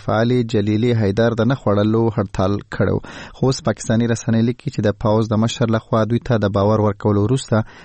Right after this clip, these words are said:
هغې د نه خوړلو احتساب ختم کړی دی. نوموړي تر دې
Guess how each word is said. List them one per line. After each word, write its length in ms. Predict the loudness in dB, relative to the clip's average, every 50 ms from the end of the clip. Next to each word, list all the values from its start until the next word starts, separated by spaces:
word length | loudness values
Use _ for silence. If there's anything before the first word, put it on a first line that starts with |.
| -10 -4 -2
هغې 200 | 0 0 0 0 0 2
د 100 | 2 2
نه 80 | 2 0 0
خوړلو 340 | 0 0 0 2 2 2 0
احتساب 400 | -2 -4 -6 -6 -2 -2 -2 -2 -4 -6 -6
ختم 260 | -4 -2 -2 -2 -2 0
کړی 140 | 0 0 0 0
دی. 80 | -2 -2 -6 -10 -18 -18 -12 -6 -2
نوموړي 360 | 0 2 2 2 2 0 0 0 0 -2
تر 80 | 0 0
دې 60 | 0